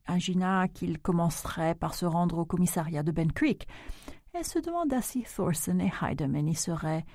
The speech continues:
ou s'ils étaient toujours au bureau local d'Omaha, étant donné l'absence de résultats. Elle sortit de sa chambre et au moment où elle en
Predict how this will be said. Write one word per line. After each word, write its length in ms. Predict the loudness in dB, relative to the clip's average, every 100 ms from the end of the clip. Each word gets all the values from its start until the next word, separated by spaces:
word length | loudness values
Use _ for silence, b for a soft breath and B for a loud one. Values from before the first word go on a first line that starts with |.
| B B B
ou 100 | -6
s'ils 340 | -4 -2 -2 -2
étaient 200 | -2 0
toujours 360 | 0 0 0
au 60 | -2
bureau 240 | 0 0
local 400 | 0 -2 -2 0
d'Omaha, 640 | 4 4 6 4 2 -2 -4 -4
étant 280 | 0 2
donné 300 | 4 4 4
l'absence 520 | 2 0 0 0 -2 -4
de 100 | -4
résultats. 640 | -2 -2 -2 -4 -4 -4 -8 _ _ _ _ -18 B B B 4
Elle 140 | 6 6
sortit 360 | 4 0 0
de 80 | -2
sa 180 | 0 0
chambre 460 | 0 0 4 4
et 80 | 4
au 80 | 6
moment 460 | 6 8 6 4 2
où 100 | 2
elle 260 | 4 4 2
en 260 | 0 0